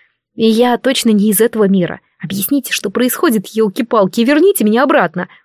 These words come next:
У меня выплата по ипотеке на носу". Я раскричалась на эмоциях, и, видимо, моя разрастающаяся истерика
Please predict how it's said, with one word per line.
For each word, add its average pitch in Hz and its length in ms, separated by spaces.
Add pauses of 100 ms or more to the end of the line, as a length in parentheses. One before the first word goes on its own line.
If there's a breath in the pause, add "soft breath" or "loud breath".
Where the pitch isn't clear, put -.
У 202 60
меня 208 160
выплата 233 380
по 190 140
ипотеке 220 440
на 185 100
носу". 196 400 (640)
Я 180 200
раскричалась 220 720
на 190 100
эмоциях, 220 540
и, 247 220
видимо, 226 300
моя 240 260
разрастающаяся 220 840
истерика 233 480